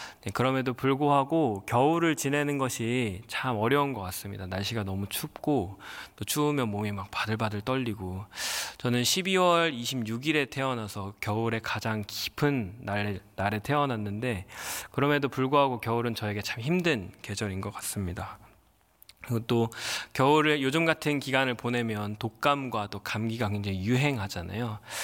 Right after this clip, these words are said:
예, 저희 집에 아이가 셋이 있어서 저희가 다섯 식구가 살고 있는데, 그,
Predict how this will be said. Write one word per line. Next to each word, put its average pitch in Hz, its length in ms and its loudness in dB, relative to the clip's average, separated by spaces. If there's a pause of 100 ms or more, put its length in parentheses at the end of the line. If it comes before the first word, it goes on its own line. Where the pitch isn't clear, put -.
(380)
예, - 20 0
저희 123 240 2
집에 131 400 4
아이가 135 340 4
셋이 185 380 2
있어서 120 240 -4
저희가 107 300 -2
다섯 131 320 2
식구가 135 480 0
살고 135 380 0
있는데, 101 580 -2 (500)
그, 95 240 -2